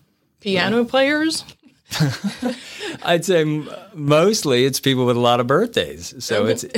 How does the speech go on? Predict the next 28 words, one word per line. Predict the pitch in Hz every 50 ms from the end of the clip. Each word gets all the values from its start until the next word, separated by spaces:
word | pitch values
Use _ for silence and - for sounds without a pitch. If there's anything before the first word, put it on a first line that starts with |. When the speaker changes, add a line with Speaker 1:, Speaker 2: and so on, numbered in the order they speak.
| 202 - - - -
Speaker 2:
it's | 143 131 -
an | 156 143 147 -
age-related | 135 131 135 139 147 143 156 151 143 131 123 123 127 143 139
phenomenon. | - 170 151 123 107 107 107 110 113 117 135 180 240 240 - -
You | 120 123 135 156 -
can | - 233 214 185
definitely | 170 160 156 160 165 175 151 143
see | 131 - - - 151 143 135 131
it | 127 127 - - -
earlier | 117 117 120 123 127 127 123 120 120
in | 117 120 117 113 110
patients | - 120 117 117 113 113 - - 120 113 110 110 113 110 - -
with | 117 110 110 107 107 107 107 104 104 104 104 - - - - _ _ _
either | - 127 120 120
a | 117 107
genetic | 107 117 120 117 120 131 127 -
predisposition, | - 135 127 123 123 - - - 117 98 101 98 98 - 160 180
which | 180 139 - - -
t-, | - 120 -
sometimes | - - - 113 104 - 104 95 90
occurs, | 85 - - 160 170 185 202 196 - - - - - - _ _
or, | - 185 214 208 196 180 175 175 175 175 - - _ _ _
yeah, | 240 262 240 185 143 127
there | 135 170 185 190
might | 185 165 151 -
be | 135 123
some | 117 - 131 120 117 113 107
job-related | - 107 110 104 104 104 104 101 104 104 101 104 104 104 101 101 95 101 98 95 95 95 98 -